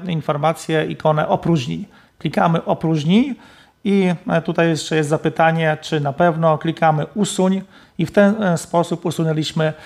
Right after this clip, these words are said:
wszystkie te pliki śmieci, e, z, definitywnie z naszego telefonu. No i w tym momencie powinniście zauważyć znacząco właśnie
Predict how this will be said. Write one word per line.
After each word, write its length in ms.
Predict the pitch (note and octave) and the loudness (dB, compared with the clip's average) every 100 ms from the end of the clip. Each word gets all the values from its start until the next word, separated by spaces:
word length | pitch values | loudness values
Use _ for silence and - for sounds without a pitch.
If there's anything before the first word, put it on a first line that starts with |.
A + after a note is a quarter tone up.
| - - | -20 -8
wszystkie 500 | - G3+ G#3 F3+ E3 | 2 2 2 0 2
te 220 | D#3+ D3+ | 2 2
pliki 360 | E3+ F#3 E3+ | 2 -2 -2
śmieci, 520 | D3+ D#3+ E3 - E3 D3+ | -4 -2 -4 -4 -4 -4
e, 680 | D3 - - - D#3 D#3 | -6 -16 -6 2 4 4
z, 180 | D3 D3 | 2 0
definitywnie 720 | D#3 F#3 F3+ F3+ - F3 E3+ D3+ | 2 4 4 2 2 0 2 0
z 60 | |
naszego 340 | D3+ - D3+ D3+ | -2 -2 -2 0
telefonu. 640 | D3+ D3 F#3 F#3 F3+ F#3 - - - | 0 2 2 2 2 0 -6 -12 -2
No 80 | F3+ | 0
i 80 | F#3 | 2
w 60 | |
tym 160 | - F#3+ | 4 4
momencie 540 | F#3 E3+ F3 - E3 | 4 2 0 0 -2
powinniście 560 | D#3+ D#3 D#3+ D#3 - D#3 | -2 -4 -2 -4 -4 0
zauważyć 640 | D3+ D3+ D#3 D#3 D3+ - F#4 | 2 2 4 2 0 -8 -6
znacząco 880 | E3 D#3 F3 E3+ F#3 F#3 - E3+ E3 | -2 2 2 4 2 2 2 2 2
właśnie 480 | D#3 D#3 - D#3+ | 0 -2 -2 -4